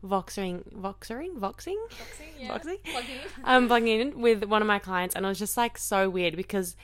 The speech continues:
Speaker 1: everything that I spoke to with her is just, like, it's just like I'm talking to, like, you.
Speaker 2: Mm.
Speaker 1: Like, it's literally like I'm just having a conversation, and it's, like, just, like, helping them come out of their shell and, like, build confidence, and then you can see it through them, and it's literally been, like, four days,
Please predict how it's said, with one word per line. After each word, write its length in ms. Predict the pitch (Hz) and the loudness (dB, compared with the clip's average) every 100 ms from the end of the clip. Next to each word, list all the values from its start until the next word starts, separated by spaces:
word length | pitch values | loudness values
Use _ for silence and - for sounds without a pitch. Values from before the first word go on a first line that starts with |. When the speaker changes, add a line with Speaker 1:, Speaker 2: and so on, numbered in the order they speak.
| - - - - - | -20 -20 -20 -4 2
Speaker 1:
everything 400 | 220 233 233 226 | 4 4 4 2
that 120 | 214 | 4
I 100 | 208 | 2
spoke 260 | - 190 190 | 2 -2 0
to 100 | 190 | -4
with 160 | 185 | -2
her 140 | 196 170 | 0 2
is 180 | 180 | 0
just, 220 | 202 185 185 | -4 -4 -2
like, 260 | 180 - - - - - - - - | -4 -6 -20 -20 -20 -20 -20 -20 -12
it's 220 | 233 202 - | -8 -6 -4
just 200 | 240 277 | -2 0
like 200 | 285 320 | 0 0
I'm 100 | 285 | -2
talking 320 | 190 190 196 | -4 -4 -8
to, 300 | - 196 190 | -6 -6 -2
like, 220 | 180 175 - | -2 -4 -2
you. 240 | 175 - - - - | 2 2 0 -8 -12
Speaker 2:
Mm. 200 | 269 254 | -12 4
Speaker 1:
Like, 160 | 240 226 | 6 8
it's 120 | 208 | 4
literally 240 | 233 233 247 | 2 4 4
like 120 | 240 | 4
I'm 80 | 240 | 0
just 100 | 220 | 0
having 240 | 220 208 | 0 0
a 40 | |
conversation, 600 | 208 202 190 185 185 196 180 | 0 -2 0 -2 -2 -2 0
and 120 | 180 | 0
it's, 160 | 180 - | -2 0
like, 220 | 185 - - - - - - - - | -2 -2 -16 -20 -20 -20 -20 -20 4
just, 200 | 233 214 | 6 8
like, 200 | 214 208 | 6 4
helping 400 | 196 190 208 196 | 2 2 2 2
them 180 | 180 180 | 2 0
come 220 | - 190 | -2 0
out 100 | 180 | 2
of 80 | 175 | 0
their 100 | 175 | -4
shell 360 | - 180 175 | -2 0 2
and, 100 | 170 | 0
like, 160 | 170 170 | -4 -4
build 220 | 180 165 | -4 -4
confidence, 480 | - 165 175 196 247 | -6 -8 -4 -4 -2
and 120 | 196 | -2
then 160 | 185 180 | -2 -2
you 80 | 175 | -4
can 180 | 190 | -6
see 340 | 185 - 180 175 | -6 -4 -2 -2
it 100 | - - - - - - - | -4 -14 -20 -20 -20 -20 -12
through 320 | - 190 190 | -2 2 2
them, 240 | 180 196 | 2 2
and 120 | 240 | 2
it's 180 | 196 - | 2 0
literally 280 | 190 - 185 | -4 -4 -4
been, 200 | 180 175 | -2 -4
like, 160 | 165 - | -6 -6
four 240 | - 175 | -4 -2
days, 540 | - 127 226 302 - | -2 -4 -4 -4 -6